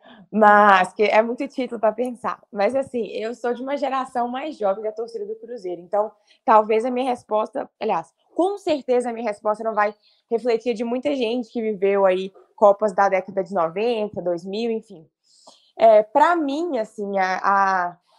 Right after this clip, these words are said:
a que mais me marcou foi a de dois mil e dezoito, porque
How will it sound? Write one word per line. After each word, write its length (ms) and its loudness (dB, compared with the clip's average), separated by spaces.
a 160 2
que 140 -6
mais 340 0
me 140 -4
marcou 480 0
foi 160 0
a 40 0
de 100 -8
dois 180 0
mil 160 -4
e 40 -8
dezoito, 680 0
porque 800 0